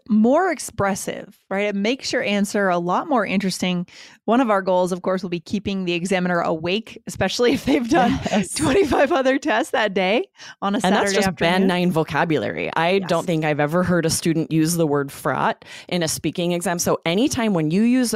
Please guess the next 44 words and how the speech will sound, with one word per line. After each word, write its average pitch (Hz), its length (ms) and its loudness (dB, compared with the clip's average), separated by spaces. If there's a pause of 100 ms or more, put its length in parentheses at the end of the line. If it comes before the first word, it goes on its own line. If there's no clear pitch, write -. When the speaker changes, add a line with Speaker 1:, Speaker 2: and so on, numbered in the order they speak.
(100)
Speaker 2:
a 170 80 2
word 160 380 2
that 147 120 -2
the 147 80 0
examiner 160 480 0
doesn't 214 320 0
hear 165 300 0
often, 214 420 -2 (200)
that 170 180 2
is 175 120 0
boosting 156 440 0
your 147 100 0
vocabulary 131 640 -2
score. - 320 -6 (360)
Speaker 1:
A 180 60 -12
hundred 175 260 -4
percent. 160 380 -6
And 190 120 -6
when 170 120 -2
you 165 100 -2
use 196 240 0
it 208 100 0
at - 160 -4
the 175 80 -6
beginning 202 440 0
of 170 80 -2
your 175 140 2
answer 233 300 2
like 170 240 0
that, 165 260 0 (340)
it's 226 120 -2
just 339 200 0
so 190 140 2
much 190 220 -2
better 180 180 0
mentally 160 480 -2
'cause 185 160 -4
you 165 120 -6
get 180 240 -2
that 147 160 -4
confidence 156 500 -8
boost. - 380 -14 (220)
All 214 80 2
right. 160 180 -2